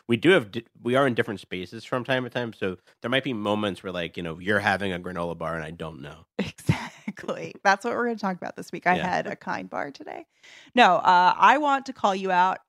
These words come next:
Speaker 2: on
Speaker 1: Uh-oh.
Speaker 2: something that I thought was pretty funny. Now I think it's funny. At the time, I was insulted. Um, so Ian and I are doing a small wedding ceremony in June. We're very excited. Um,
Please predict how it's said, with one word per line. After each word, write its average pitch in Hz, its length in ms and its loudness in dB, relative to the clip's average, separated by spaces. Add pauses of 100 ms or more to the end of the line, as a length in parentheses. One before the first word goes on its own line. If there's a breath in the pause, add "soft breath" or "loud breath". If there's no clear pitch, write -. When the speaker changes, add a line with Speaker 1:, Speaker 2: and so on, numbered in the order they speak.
(100)
Speaker 2:
on 180 360 -6
Speaker 1:
Uh-oh. - 380 -10 (140)
Speaker 2:
something 196 680 -6 (680)
that 156 520 2 (260)
I 175 120 -2
thought 185 280 -2
was 214 360 -8 (100)
pretty 269 240 -2
funny. 170 320 0
Now 226 320 6
I 180 80 -2
think - 160 -14
it's - 160 -20
funny. - 240 -10
At 175 80 -12
the 185 60 -12
time, 160 300 -6
I - 100 -10
was - 140 -16
insulted. - 560 -14 (320)
Um, 170 420 2
so 175 540 0 (120)
Ian 220 240 -6
and 262 140 -8
I 208 340 0
are 175 560 2 (240)
doing 185 280 -6
a 220 40 -8
small 170 880 -2 (140)
wedding 165 420 -4
ceremony 165 520 -4
in 202 160 -6
June. 160 380 -4
We're 160 120 -10
very 160 240 -10
excited. 165 640 -6 (140)
Um, 165 440 0